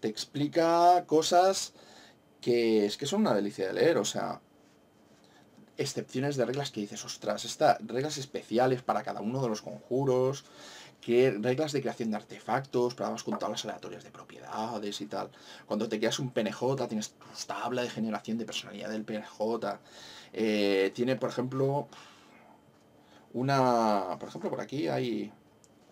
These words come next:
tablas de generación de, de dungeons y encuen-, y encuentros. Aquí, por ejemplo, puedes ir, sí, sí, es que además aquí es una, esto es una tabla de generación de dungeons aleatorios. Esto está,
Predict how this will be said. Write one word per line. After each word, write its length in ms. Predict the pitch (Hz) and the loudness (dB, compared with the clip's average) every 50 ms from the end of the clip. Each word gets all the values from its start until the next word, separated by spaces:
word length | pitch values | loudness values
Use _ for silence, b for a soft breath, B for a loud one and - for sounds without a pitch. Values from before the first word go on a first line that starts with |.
| _ _ - - - | _ _ -20 -6 -2
tablas 260 | 120 135 147 139 135 | 0 2 2 2 0
de 60 | 127 | -2
generación 720 | - 127 123 113 110 107 - - 127 139 143 139 131 123 | -4 -4 -2 -2 -2 -2 -2 0 2 2 2 2 0 0
de, 500 | 117 110 104 104 101 95 92 92 85 - - | -2 -2 -2 -2 -4 -6 -8 -10 -12 -8 -6
de 120 | 113 107 | -4 -2
dungeons 640 | 104 123 143 147 143 156 208 - - - - - - _ _ _ _ _ _ - _ _ _ _ _ _ _ _ - - _ _ B B B B B B B B B B - | -2 0 -2 -2 -2 -2 -4 -4 -6 -8 -12 -16 -16 _ _ _ _ _ _ -20 _ _ _ _ _ _ _ _ -20 -20 _ _ B B B B B B B B B B -10
y 80 | - 113 | -6 -6
encuen-, 420 | 104 101 - - 135 143 147 - - - | -6 -6 -4 -2 0 0 0 -2 -4 -6
y 100 | 110 107 | -4 -4
encuentros. 880 | 101 104 104 123 135 156 156 143 139 147 151 165 175 - - - - _ _ _ _ B B B B B B B B B B B B B | -4 -2 0 0 0 0 -2 -2 -2 -2 -2 -2 -4 -8 -16 -20 -20 _ _ _ _ B B B B B B B B B B B B B
Aquí, 240 | - 107 - 127 123 | -16 -8 -6 -2 2
por 100 | 127 120 | 2 2
ejemplo, 640 | 117 - - 131 131 131 127 131 131 131 135 131 - | 2 2 0 -2 -2 -2 0 2 2 2 2 2 0
puedes 320 | 120 120 117 113 - - | 2 2 2 2 0 0
ir, 460 | 127 123 117 117 113 110 110 107 - - _ _ - - | 0 0 2 2 2 2 2 0 -4 -8 _ _ -16 -12
sí, 180 | - - 127 | -10 -8 -8
sí, 140 | 117 - 123 | -6 -4 -4
es 160 | 107 101 104 - | -4 -4 -6 -4
que 60 | 107 | -4
además 260 | 104 110 120 120 - | -4 -4 -4 -6 -8
aquí 180 | 107 - 113 113 | -8 -6 -4 -2
es 200 | 98 104 - - | -2 -2 -4 -4
una, 140 | 135 123 - | -6 -6 -4
esto 200 | - 113 - 147 | -4 -6 -6 -4
es 80 | 135 139 | -6 -6
una 100 | 123 110 | -4 -2
tabla 180 | 123 131 139 | -2 -2 -2
de 60 | 131 131 | -2 -4
generación 340 | - 107 101 101 - 127 | -4 -6 -6 -6 -6 -6
de 60 | 123 110 | -6 -6
dungeons 260 | 113 113 107 - 110 | -6 -6 -8 -8 -10
aleatorios. 440 | 98 90 - - 107 - - - - | -12 -12 -10 -10 -10 -10 -10 -12 -14
Esto 160 | - - - | -12 -12 -12
está, 480 | - - - - - - - - - | -12 -8 -4 -4 -4 -4 -6 -10 -14